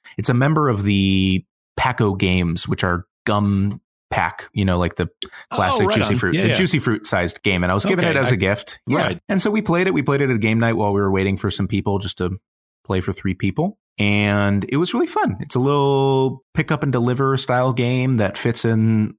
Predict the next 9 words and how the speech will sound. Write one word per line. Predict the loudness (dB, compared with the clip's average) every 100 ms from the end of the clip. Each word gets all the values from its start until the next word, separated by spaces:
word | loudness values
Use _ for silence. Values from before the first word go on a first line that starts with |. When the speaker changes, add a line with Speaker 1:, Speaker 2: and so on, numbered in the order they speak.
| -4
Speaker 1:
a |
gum | -2 0 0
style | 0 0 0
size | -4 -8 -2 0 0
container. | -2 0 -2 -4 -4
So | -4 -4 _ _ _ _
I | -4
liked | -2 -2
it. | -8